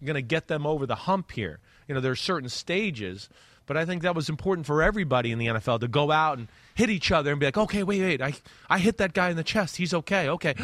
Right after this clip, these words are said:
<gasps> okay, okay, good. We're back to football. I, I think that was really important yesterday, and it shows you how important football is to our country and how it brings everybody together in so many different ways.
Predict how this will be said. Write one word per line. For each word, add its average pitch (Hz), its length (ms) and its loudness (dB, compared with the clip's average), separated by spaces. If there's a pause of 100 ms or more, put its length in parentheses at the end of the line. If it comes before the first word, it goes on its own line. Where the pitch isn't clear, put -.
(160)
<gasps> - 280 -10
okay, 196 300 2
okay, 185 240 0
good. 220 200 2
We're 151 140 2
back 202 220 2
to 190 80 -6
football. 139 440 -2 (360)
I, 170 240 0
I 175 40 0
think 202 180 -4
that 190 120 2
was 185 160 -2
really 180 240 0
important 165 440 -2
yesterday, 156 420 -2
and 185 80 -2
it 196 100 -4
shows 214 260 0
you 208 80 -2
how 202 280 2
important 202 420 -2
football 196 360 2
is 202 140 0
to 202 120 0
our 202 80 2
country 202 460 -4
and 190 80 -2
how 180 160 2
it 180 120 -4
brings 196 260 -2
everybody 180 440 0
together 175 440 0
in 165 100 -4
so 175 180 -2
many 175 160 -4
different 165 380 -6
ways. 175 420 0